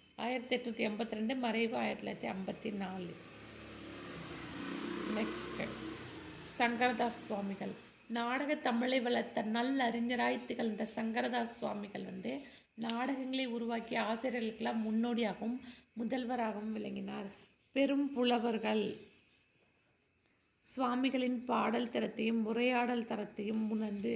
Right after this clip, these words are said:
நெஞ்சார பாராட்டிய இளமையில் புலவரேறு பழனி தண்டபாணி சுவாமிகளை தேடிச் சென்று தமிழ் அறிவை பெற்ற இவர் தம்முடைய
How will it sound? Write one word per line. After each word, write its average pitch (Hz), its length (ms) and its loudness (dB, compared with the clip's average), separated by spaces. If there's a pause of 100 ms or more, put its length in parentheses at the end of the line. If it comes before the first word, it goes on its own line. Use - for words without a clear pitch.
(320)
நெஞ்சார 240 540 0
பாராட்டிய 220 560 -2
இளமையில் 233 580 4 (380)
புலவரேறு 269 840 4 (180)
பழனி 247 480 4
தண்டபாணி 240 680 4
சுவாமிகளை 220 580 -2 (100)
தேடிச் 226 460 -2
சென்று 190 520 -2 (640)
தமிழ் 240 320 0
அறிவை 233 400 0
பெற்ற 247 320 -2
இவர் 208 380 -2
தம்முடைய 214 540 0